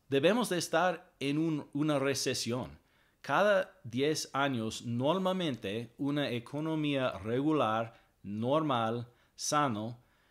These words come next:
entra en un periodo de recesión. Siempre se habla como si fuera una cosa negativa, pero no es una cosa negativa. Muchas veces se refiere como una corrección.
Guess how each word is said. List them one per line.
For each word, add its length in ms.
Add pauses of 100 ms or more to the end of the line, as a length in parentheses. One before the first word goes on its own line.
(300)
entra 680
en 140
un 180
periodo 640
de 200
recesión. 680
Siempre 380
se 140
habla 280
como 240
si 140
fuera 260
una 260
cosa 340
negativa, 680 (280)
pero 180
no 300
es 300
una 220
cosa 280
negativa. 560
Muchas 260
veces 320
se 140
refiere 560
como 220
una 460 (220)
corrección. 840